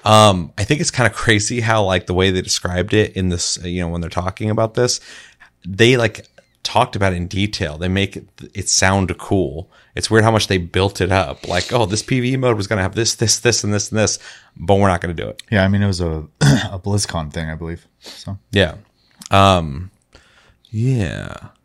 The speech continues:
Speaker 1: I don't think it says it in there, but yeah, probably. Um, but yeah, it's kind of, it's kind of shitty <laughs> the way they just, like, built it up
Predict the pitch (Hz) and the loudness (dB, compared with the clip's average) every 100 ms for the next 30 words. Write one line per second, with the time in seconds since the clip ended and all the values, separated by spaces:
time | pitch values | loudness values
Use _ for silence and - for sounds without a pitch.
0 | _ 104 113 107 101 104 98 73 69 73 | _ -4 -2 -4 -6 -6 -6 -6 -6 0
1 | 95 85 98 98 85 78 80 - - _ | 0 2 6 6 6 0 -6 -14 -20 _
2 | 92 101 101 92 82 73 90 95 _ _ | 8 10 10 8 4 -4 -10 -14 _ _
3 | _ - 101 95 87 - _ _ - 101 | _ 4 6 6 2 -4 _ _ -6 -4
4 | 92 104 - 131 123 110 - _ _ - | -4 -6 0 2 2 -2 -12 _ _ -12
5 | - 120 131 - 151 117 85 90 117 123 | -2 -2 0 0 0 -2 -6 -8 0 2
6 | 107 139 101 110 92 95 101 101 98 98 | 4 4 4 0 0 -2 0 2 4 4